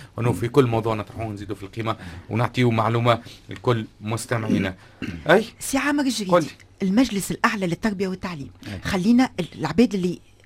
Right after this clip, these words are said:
Speaker 2: يسمعوا ديما في المجلس الأعلى للتربية والتعليم ومش فاهمين، خلينا نفهموا
Speaker 3: <clears throat>
Speaker 2: معاك اليوم فاش يتمثل،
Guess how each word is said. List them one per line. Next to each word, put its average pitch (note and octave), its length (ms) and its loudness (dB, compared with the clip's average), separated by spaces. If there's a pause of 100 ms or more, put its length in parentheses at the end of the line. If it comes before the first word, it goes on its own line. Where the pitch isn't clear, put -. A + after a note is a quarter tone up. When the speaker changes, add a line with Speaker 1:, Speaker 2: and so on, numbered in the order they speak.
(120)
Speaker 2:
يسمعوا F#3+ 360 0 (300)
ديما F3 260 -4
في - 120 -10
المجلس A3+ 400 -4
الأعلى G#3+ 300 -2
للتربية E3+ 320 -4
والتعليم F#3 340 -4 (260)
ومش F4+ 180 0
فاهمين، A#3 380 4 (480)
خلينا D4+ 320 4
نفهموا C4 360 4
Speaker 3:
<clears throat> F#3 40 -4
Speaker 2:
معاك A3+ 140 -2
اليوم A#3+ 220 -2 (100)
فاش - 220 2
يتمثل، A3 440 -2